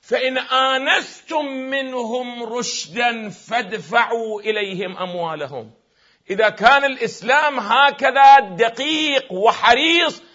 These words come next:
أن المال، لأن المال فيه بعد شخصي فقط، لو بعد اجتماعي أيضًا، بعد اجتماعي، بعد اجتماعي.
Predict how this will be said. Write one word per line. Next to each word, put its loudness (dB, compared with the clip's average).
أن -4
المال، 4
لأن -6
المال 2
فيه -8
بعد -2
شخصي -4
فقط، -2
لو -4
بعد -4
اجتماعي -6
أيضًا، -6
بعد -8
اجتماعي، -4
بعد -12
اجتماعي. -10